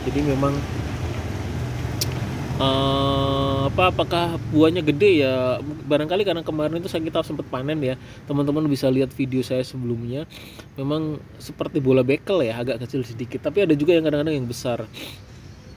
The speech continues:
Ada juga yang besar. Nah, yang penting kalau menurut saya sih, yang penting tetap hidup, terus kita siram, tetap kita rawat, kita tanam. Nah, nanti hasil kan menyusul aja sih menurut saya, teman-teman.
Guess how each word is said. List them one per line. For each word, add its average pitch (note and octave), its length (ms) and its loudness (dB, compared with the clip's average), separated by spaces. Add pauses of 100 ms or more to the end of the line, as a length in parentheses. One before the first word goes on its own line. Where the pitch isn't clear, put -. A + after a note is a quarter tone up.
(440)
Ada B2+ 160 0
juga A#2+ 240 4
yang A2+ 80 -4
besar. A2 320 -8 (960)
Nah, A2+ 240 -8 (1300)
yang C3+ 160 2
penting F#3 400 2 (320)
kalau D#3 180 4
menurut F3 220 0
saya F#3+ 160 2
sih, G3 400 2
yang F#3+ 160 4
penting A#3 260 -2
tetap G3+ 300 0
hidup, D3+ 400 6
terus D#3+ 160 2
kita D#3 240 0
siram, D#3 340 0
tetap D#3 300 -4
kita D3 260 2
rawat, D3+ 320 2
kita C#3 240 0
tanam. C#3 400 -2
Nah, G#2+ 160 -6 (480)
nanti D3+ 320 4
hasil D3+ 320 4
kan G3 160 2 (400)
menyusul D#3 400 0
aja D3 240 4
sih F#3 160 0
menurut C3+ 320 -2
saya, C3 320 -2
teman-teman. A#2+ 400 -6